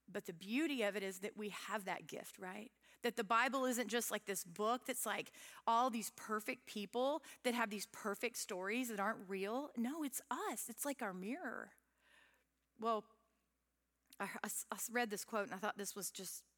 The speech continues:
so true about David talking about his betrayer. He says this, "We rarely give our enemies enough latitude to really hurt us." Think about that for a minute.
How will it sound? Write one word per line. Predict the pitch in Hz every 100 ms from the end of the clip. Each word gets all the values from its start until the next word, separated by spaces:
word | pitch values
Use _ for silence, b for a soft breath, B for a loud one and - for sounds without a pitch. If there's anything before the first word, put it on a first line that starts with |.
| _ _ _
so | - - - 247 240 190
true | - - 226 233 214 175
about | - 180 180 208
David | 196 190 202 190 180 175 B -
talking | - 190 - 196
about | 180 180 180
his | 180
betrayer. | - 180 - 185 175 170 - -
He | 214
says | 202 180
this, | 196 185 - b b b b b b b _ _ _ _ _
"We | 220 254
rarely | 254 285 320 302
give | 202 262 254
our | 247
enemies | 247 254 254 233
enough | 233 220 220
latitude | 220 220 214 - 208
to | 196
really | 202 190
hurt | 170 190 175
us." | 165
Think | - 277
about | 175 -
that | - -
for | -
a |
minute. | 170 170